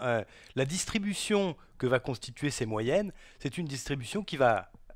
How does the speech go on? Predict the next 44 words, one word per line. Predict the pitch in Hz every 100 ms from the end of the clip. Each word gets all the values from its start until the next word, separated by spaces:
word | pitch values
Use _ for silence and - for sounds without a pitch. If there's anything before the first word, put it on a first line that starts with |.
| -
être | 131 -
proche | 113 - 220
d'une | 202 139
loi | 143
normale. | 135 113 107 202 254
Et |
alors | 131 139
ce | -
qui | 208
va | 190
être | -
intéressant, | 147 - 131 - 226
c'est | - 143
que, | 143 110 - - -
en | 120
fait, | - 190 180
on | 151
va | 160 165
avoir | 135 180 160
ici | 123 - 214 233 - -
la | 123 135
même | 190 226
moyenne, | 175 165 147 147 190 123 90 - -
cette | - 127 - 101 85
moyenne | 107 135 147 131
que | 117
j'avais | 104 104
matérialisée | 107 110 - 113 117 104 98
ici, | 101 90 - 170 - - - -
ça | - 143
va | 196
être | - 135
la | 139
même | 180 208
moyenne | 160 139 143 131
mu | 143 202 240 -
que | 202 220 190
la | 143 131 110
distribution | 104 160 - 160 131 - 185 190
originale, | 131 127 120 95 80 85
hein, | 135 - _ - -
la, | 92 87
la | 87
distribution | 92 101 - 101 95 - 147